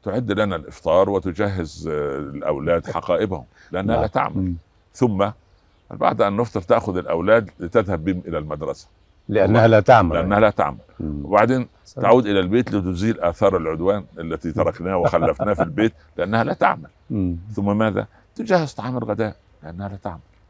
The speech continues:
Speaker 1: ثم تذهب للإتيان بالأولاد من المدارس وتأتي، ثم ماذا؟ تضع لنا طعام الغداء، لأنها لا تعمل. ثم، ثم بعد أن، أن
Speaker 2: العشاء.
Speaker 1: أدخل قيلولة،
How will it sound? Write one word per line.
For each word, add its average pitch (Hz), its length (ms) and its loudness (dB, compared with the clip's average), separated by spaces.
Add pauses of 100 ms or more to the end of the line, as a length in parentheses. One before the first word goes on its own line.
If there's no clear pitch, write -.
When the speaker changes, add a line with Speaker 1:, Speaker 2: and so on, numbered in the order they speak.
(300)
Speaker 1:
ثم 107 140 -2
تذهب 123 360 4
للإتيان 107 520 0
بالأولاد 98 460 2
من 87 120 -6
المدارس 78 600 -8
وتأتي، 107 600 0
ثم 101 280 -4
ماذا؟ 107 320 0 (400)
تضع 127 220 6
لنا 123 260 6
طعام 101 320 0
الغداء، 90 420 0 (100)
لأنها - 260 -4
لا 151 80 -2
تعمل. 120 380 -4 (340)
ثم، 123 320 4 (520)
ثم 123 320 -4 (240)
بعد 117 280 0
أن، 98 300 -2
أن 98 80 -2
Speaker 2:
العشاء. 104 420 4
Speaker 1:
أدخل 113 280 0
قيلولة، 98 500 0